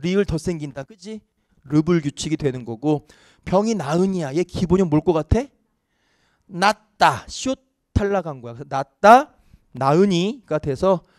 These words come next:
시옷 탈락하는 시옷 불규칙이 돼요. 걸음을 걸었다는 기본형이 뭐가 되지? 걷다,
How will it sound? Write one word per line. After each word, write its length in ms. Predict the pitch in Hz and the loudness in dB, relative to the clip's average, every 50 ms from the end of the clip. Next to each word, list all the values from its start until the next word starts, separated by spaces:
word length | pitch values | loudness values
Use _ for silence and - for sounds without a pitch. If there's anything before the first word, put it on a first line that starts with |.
| _ _ | _ _
시옷 420 | - - - - - 254 254 254 | -16 -12 -8 -6 -4 -4 -4 -4
탈락하는 800 | - - 233 202 202 196 196 - - 165 147 165 202 233 254 269 | -6 -4 -2 -2 -2 -2 -4 -4 -6 -6 -4 -2 -2 -2 -2 -4
시옷 320 | 233 - - - 285 - - | -10 -10 -8 -8 -8 -8 -6
불규칙이 460 | - 220 190 202 - - - - 170 | -6 -6 -6 -6 -8 -8 -10 -10 -10
돼요. 280 | - 147 127 113 110 104 _ _ _ _ _ _ _ _ _ _ | -10 -8 -10 -10 -10 -12 _ _ _ _ _ _ _ _ _ _
걸음을 480 | - - 180 180 202 214 220 220 226 226 | -2 4 6 6 8 6 6 4 2 0
걸었다는 640 | 214 - - 156 160 196 208 - - 196 196 202 190 | 0 0 0 2 2 2 0 2 2 2 2 2 -2
기본형이 420 | - - - 165 175 190 190 185 | -8 -6 -4 -2 0 0 0 -2
뭐가 200 | 165 151 151 160 151 | -2 -2 0 0 0
되지? 400 | 160 160 160 - 311 403 - _ _ _ _ _ _ _ _ _ _ _ _ _ _ | -2 -4 -6 -6 -8 -8 -10 _ _ _ _ _ _ _ _ _ _ _ _ _ _
걷다, 720 | - - - - _ _ _ - 220 240 262 277 311 - | -6 -6 -6 -6 _ _ _ 4 6 6 6 4 0 -4